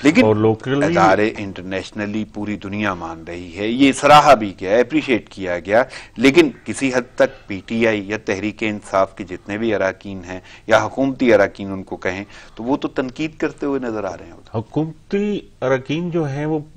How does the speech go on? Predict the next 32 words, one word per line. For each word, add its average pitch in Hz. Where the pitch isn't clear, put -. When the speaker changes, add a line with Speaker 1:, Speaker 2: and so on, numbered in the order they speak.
Speaker 2:
वहाँ 101
तो 156
जाहिर 131
है, 147
वो 147
उनकी 123
अपोजिशन 98
है, 120
और 120
तीसरा, 170
वो 147
उनसे 139
जो 110
उनकी 143
इस, -
इस 139
अरसे 135
में 127
जो, 117
जिस 107
तरह 113
मुराद 104
अली 120
शाह 98
साहब 98
ने, 101
उनकी 98
टीम 117
ने 113
डिलीवर 101
किया 98
है, 107